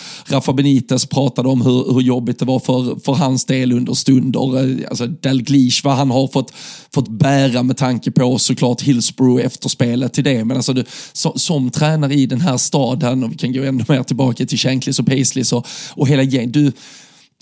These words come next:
det, det är så jävla mycket mer än att bara leva, leda ett fotbollslag. Och, eh, därför, därför tycker jag det är än mer hedrar Klopp att han någonstans inser att, eh, det, det finns fan mer än fotboll också. Och det finns något mer än att bara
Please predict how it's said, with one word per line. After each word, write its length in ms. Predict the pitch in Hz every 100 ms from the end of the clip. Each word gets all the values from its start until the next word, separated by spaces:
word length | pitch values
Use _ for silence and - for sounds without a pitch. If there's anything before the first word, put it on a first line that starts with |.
| -
det, 120 | - -
det 220 | 156 -
är 180 | 147 135
så 160 | -
jävla 460 | 139 143 135 131 127
mycket 280 | 131 127 123
mer 180 | 120 110
än 80 |
att 120 | 117 -
bara 240 | 120 117
leva, 420 | 127 127 117 123
leda 320 | - 131 135 123
ett 100 | -
fotbollslag. 840 | 131 123 - 117 - 120 123 113 -
Och, 440 | 123 - _ -
eh, 220 | 123 123
därför, 440 | 120 123 - 127 113 - - - -
därför 180 | 151 147
tycker 180 | 127
jag 80 | 143
det 220 | 147 -
är 40 | 175
än 180 | 135 151
mer 220 | 156 113 - -
hedrar 340 | - 120 117
Klopp 340 | 113 135 113 -
att 120 | 120
han 360 | 123 123 - - _ -
någonstans 760 | 135 139 127 131 120 120 117
inser 360 | 139 135 131 127
att, 340 | 120 120 -
eh, 140 | 127 127
det, 500 | 117 127 127 123 -
det 80 | 156
finns 240 | 147 135
fan 180 | 156 156
mer 220 | 143 131
än 80 | 131
fotboll 360 | 147 139 -
också. 220 | 139 - 107
Och 80 |
det 60 | 120
finns 340 | 143 127 -
något 520 | 131 143 147 151 127 -
mer 300 | 143 120 127
än 60 |
att 120 | 131
bara 520 | - 135 143 120 131